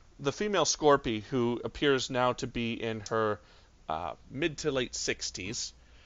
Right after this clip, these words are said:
with long hair, doesn't look like it's been cut in ages, uh, f-, and her, um, white carapace has been daubed with, uh, religious symbols, <clears throat>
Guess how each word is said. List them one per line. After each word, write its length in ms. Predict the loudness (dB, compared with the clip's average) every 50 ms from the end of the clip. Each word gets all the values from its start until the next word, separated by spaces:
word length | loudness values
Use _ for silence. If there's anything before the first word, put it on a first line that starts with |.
| -20 -20 -20 -20 -10
with 300 | -2 0 2 2 0 -2
long 460 | -8 -2 4 6 6 6 6 6 2 -2
hair, 440 | -2 0 2 2 4 2 2 0 -4 -8 -20 -20 -20 -20 -20 -20 -20 -20 -20 -20 -20 -20 -20 -20 -8 -2
doesn't 260 | 0 0 0 0 -2
look 160 | -2 0 2 0
like 140 | 0 0 0
it's 120 | -4 -6
been 180 | -6 -6 -6 -6
cut 240 | -2 0 0 0 0
in 160 | -2 -12 -12 -12 -8 -4
ages, 600 | -2 -2 -2 -4 -6 -8 -10 -10 -10 -12 -12 -14 -18 -20 -20 -20 -20 -20 -20 -20 -20 -20 -20 -20 -20 -10 -4
uh, 100 | -2 -2
f-, 240 | -2 -2 -6 -14 -20 -20 -20 -20 -20 -20 -20 -20 -14 -6 -2
and 220 | 0 0 0 0 0
her, 340 | 0 0 0 2 4 4
um, 420 | 6 8 8 6 4 2 -4 -8 -10 -14 -20 -20 -18 -16 -14 -2
white 320 | 4 6 6 6 6 2 -2
carapace 640 | 0 2 2 2 2 0 0 -2 0 0 -2 -4
has 100 | -10 -8
been 260 | -6 -6 -6 -6 -2 2
daubed 400 | 6 8 8 8 6 4 -2 -10
with, 300 | -2 0 0 0 0 -2 -16 -20 -20 -20 -20 -20 -16 -8 -4
uh, 260 | -2 0 0 0 -2 -2
religious 400 | -2 -2 -2 -2 -2 -2 -4 -2
symbols, 580 | 0 0 0 0 0 -2 -2 -2 -4 -6 -8 -10 -14 -20 -20 -20 -20 -20 -20 -20 -20 -20 -20 -20 -20 -20 -20 -20 -20 -20 -20 -20 -20 -20 -20 -20 -20 -20 -20 -20 -20 -20 -20 -20 -20 -20 -20 -20 -20 -20 -20 -20 -20 -14
<clears throat> 0 | -10